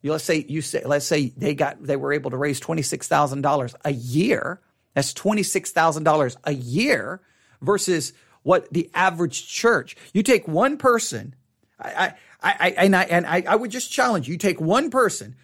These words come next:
with a microphone, a computer, let's say, uh, uh, is on the Sermons two point oh app.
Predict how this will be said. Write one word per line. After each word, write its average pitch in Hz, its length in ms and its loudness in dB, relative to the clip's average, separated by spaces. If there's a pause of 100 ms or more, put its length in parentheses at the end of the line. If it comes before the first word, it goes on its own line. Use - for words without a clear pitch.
with 147 140 2
a 151 40 2
microphone, 233 800 2
a 170 80 -2
computer, 220 680 0 (300)
let's 170 240 2
say, 180 260 4
uh, 165 140 4 (240)
uh, 143 360 -2 (200)
is 151 180 -2
on 160 120 -2
the 131 60 -6
Sermons 196 380 -2
two 208 140 -2
point 202 260 -4
oh 208 180 2
app. 220 360 -2